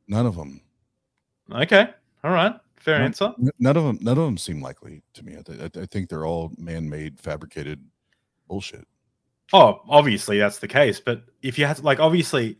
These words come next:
Speaker 2: okay, so would you say Mormonism, Mormonism is more wacky than Christianity? 'Cause it adds, like, an
Speaker 1: Oh,
Speaker 2: extra
Speaker 1: oh, if
Speaker 2: step.
Speaker 1: we're gonna talk about what's the least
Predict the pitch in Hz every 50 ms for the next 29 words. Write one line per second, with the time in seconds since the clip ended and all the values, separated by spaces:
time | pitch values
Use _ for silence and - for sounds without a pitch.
0 | - - - - 127 95 90 104 - 135 127 117 110 104 - _ _ _ _ _
1 | _ _ _ _ _ 127 147 160 - 190 170 147 131 123 120 123 135 143 143 135
2 | 127 143 143 135 - 131 127 123 131 139 143 139 139 131 135 127 110 101 104 107
3 | 107 113 120 120 120 123 127 123 - 131 120 113 113 107 101 104 101 95 - -
4 | _ _ _ _ _ - - - 123 123 - 117 113 127 139 151 156 151 147 _
5 | - 120 117 107 98 117 110 107 - - 160 156 - 113 - - 151 160 139 117
6 | 123 123 - - - 135 139 160 180 214 170 123 - 139 127 - 98 95 87 -
7 | 73 82 82 73 85 104 107 - - - - 85 87 90 90 85 - - -